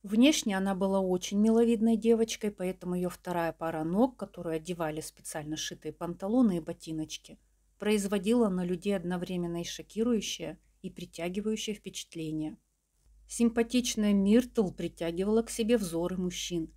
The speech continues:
Несмотря на аномалию, в девятнадцать лет она вышла замуж, и супругом у них было четверо детей.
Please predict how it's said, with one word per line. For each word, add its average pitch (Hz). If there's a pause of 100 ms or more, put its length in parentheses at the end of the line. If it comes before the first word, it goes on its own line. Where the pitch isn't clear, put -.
(160)
Несмотря 185
на 180
аномалию, 175
в 160
девятнадцать 180
лет 170
она 220
вышла 220
замуж, 202 (400)
и 214
супругом 220
у 180
них 165
было 220 (300)
четверо 175
детей. 165